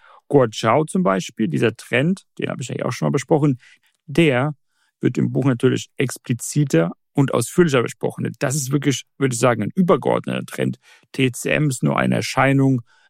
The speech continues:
ein Subtrend, ein Phänomen sozusagen. Ja, um mal so ein bisschen meine Gedanken auch mit euch hier zu teilen, wie ich versuche, die Dinge einzuordnen. So. Und wie gesagt, in der modernen T C M äußert sich in verschiedenen Sachen. Es gibt sogar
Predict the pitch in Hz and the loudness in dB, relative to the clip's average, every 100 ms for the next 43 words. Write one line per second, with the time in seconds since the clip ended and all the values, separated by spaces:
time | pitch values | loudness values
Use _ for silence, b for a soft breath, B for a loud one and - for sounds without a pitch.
0 | - 110 120 143 - 135 127 101 - 113 | -4 0 2 0 0 0 0 -2 0 2
1 | 110 117 127 123 101 - - - - - | 4 4 4 2 0 -6 -8 -8 -6 -6
2 | - 127 123 117 123 120 117 117 131 117 | -4 -2 0 0 -2 -4 -6 -6 -2 0
3 | 107 98 113 120 117 - - 117 - - | 0 0 2 2 0 -6 -8 -12 -12 -8
4 | - - - 147 - - 123 113 123 113 | -6 -6 -8 -10 -8 -6 -4 -2 -2 -4
5 | - B B B - 117 120 123 117 113 | -6 B B B 0 2 4 2 0 -2
6 | 110 - 117 110 - - - - 135 - | -2 0 -2 -2 -4 -6 -8 -14 -6 0
7 | 117 120 B B B B B B B B | 0 0 B B B B B B B B
8 | _ - 139 208 190 190 156 147 143 127 | _ 0 2 2 2 0 2 2 2 2
9 | 160 190 175 151 - - 170 214 - _ | 0 0 -2 -2 -2 -2 0 -2 -6 _
10 | - 143 190 160 165 170 139 143 147 131 | -2 0 0 -2 -2 -2 0 0 0 0
11 | 107 156 - - - 143 - 147 139 131 | 0 -2 -4 -10 -6 -8 -2 0 2 2
12 | 123 | 2